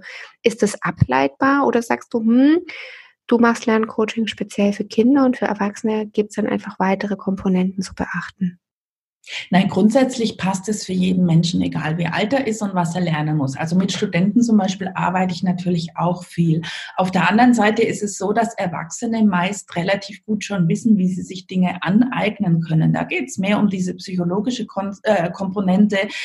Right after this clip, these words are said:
Speaker 2: Was will ich eigentlich mit meinem Weltbild, mit meinen Erfahrungen? Wie bereit bin ich, mich zu verändern? Und wie viel Stress macht mir das, wenn ich jetzt zum Beispiel online arbeiten muss? Oder auch dann wieder die Schulthemen.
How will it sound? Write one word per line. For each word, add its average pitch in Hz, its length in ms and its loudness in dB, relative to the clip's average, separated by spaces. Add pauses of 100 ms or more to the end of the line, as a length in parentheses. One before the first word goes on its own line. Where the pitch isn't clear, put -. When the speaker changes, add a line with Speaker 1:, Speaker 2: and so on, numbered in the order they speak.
(280)
Speaker 2:
Was 185 280 -2
will 233 140 4
ich 269 280 4
eigentlich 208 640 2
mit 185 180 -2
meinem 196 380 2
Weltbild, 202 640 0
mit 202 120 -6
meinen 208 340 2
Erfahrungen? 170 800 0
Wie 190 100 -6
bereit 190 500 0
bin 208 160 4
ich, 214 140 2
mich 202 240 -4
zu 240 140 -10
verändern? 175 680 2
Und 175 260 0
wie 196 200 0
viel 220 120 -4
Stress - 520 -8
macht 185 340 -2
mir 202 120 2
das, 190 240 -6
wenn 185 140 0
ich 185 120 -2
jetzt - 560 -8
zum 185 120 -2
Beispiel 185 280 2
online 180 500 4
arbeiten 170 600 -4
muss? 160 280 -2
Oder 262 340 2
auch 254 180 0
dann 240 320 4
wieder 262 220 2
die 370 120 -4
Schulthemen. 330 800 -2